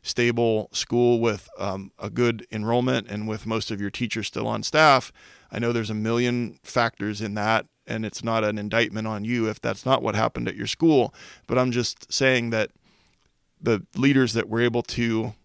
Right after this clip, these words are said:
lead through that crisis and lead through that challenge and paint a picture of, "We're going to get through this somehow," that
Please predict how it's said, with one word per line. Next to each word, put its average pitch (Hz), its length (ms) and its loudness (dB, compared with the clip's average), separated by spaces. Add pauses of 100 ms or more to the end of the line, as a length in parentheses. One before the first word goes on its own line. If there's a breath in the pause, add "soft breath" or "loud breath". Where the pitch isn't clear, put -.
(380)
lead 131 380 2
through 120 760 0
that 117 380 0 (100)
crisis 113 540 -2
and 107 140 -8
lead 113 200 -6
through 117 220 -6
that 104 220 -4
challenge 123 480 0
and 101 140 -6
paint 117 180 -4
a 110 60 -6
picture 120 380 -4
of, 110 240 -2 (360 loud breath)
"We're 120 220 0
going 120 240 -4
to 107 60 -8
get 104 140 -4
through 185 220 0
this 156 160 0
somehow," 110 640 -2 (560 soft breath)
that 107 300 0